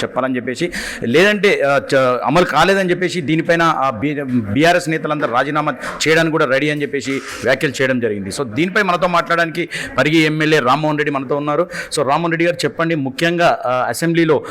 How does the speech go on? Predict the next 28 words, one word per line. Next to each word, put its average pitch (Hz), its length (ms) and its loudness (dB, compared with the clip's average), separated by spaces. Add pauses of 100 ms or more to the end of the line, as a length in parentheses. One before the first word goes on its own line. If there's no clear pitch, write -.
(140)
మీరు 160 240 4
రైతు 143 280 0
రుణమాఫీ 151 400 -2
ఎంత 139 240 -2
అయింది, 151 260 0
ఏందనేది 139 500 -2
ఒక 131 220 -2
లిస్ట్ 123 440 0
కూడా 139 140 0
ఇవ్వడం 139 300 -2
జరిగింది, 151 420 -2 (220)
అది 135 180 2
అసెంబ్లీలో 151 380 0 (200)
చెప్పడం 131 360 -2
కూడా 165 120 4
జరిగింది. 107 380 0 (200)
But 120 100 -4
కాకపోతే, 160 320 0
నిన్న 170 160 -2
కేటీఆర్ 156 420 0
మీ 139 160 -2
షాబాద్ 139 320 -2
మండలికి 139 360 -2
వచ్చి, - 0 - (540)
ఆ, 131 100 4
రైతు 139 260 2
రుణమాఫీ 156 380 0
జరగలేదు, 151 640 0